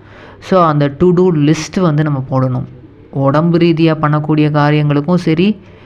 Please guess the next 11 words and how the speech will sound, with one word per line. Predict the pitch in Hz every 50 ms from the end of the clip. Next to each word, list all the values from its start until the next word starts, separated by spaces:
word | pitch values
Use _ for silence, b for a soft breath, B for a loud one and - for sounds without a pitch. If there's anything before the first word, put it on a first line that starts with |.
| B B B B B
மனசு | - 131 127 123 147 180 180 190 - 208
ரீதியா | 185 185 175 165 170 170 170 170 165
பண்ணக்கூடிய | 165 156 147 151 151 151 151 156 147 147 139 139 135 135 139 139
காரியங்களுக்கும் | 139 147 143 139 143 147 151 147 143 139 139 135 - 151
சரி, | 143 - 135 135 143
அந்த | - 139 135
லிஸ்ட் | 135 143 170 156 - - - 180
வந்து | 160 147 147 147
நம்ம | 143 143 139 135
ஏற்படுத்தணும். | 131 135 135 135 131 131 135 131 - 135 131 131 - - - - - - - - - - - - - - - - - - - - - - - - - B B B B B B B B B B B B B B
அதுக்கப்புறமேட்டு | 160 175 190 180 180 170 175 170 190 180 220 202 156 147 170 185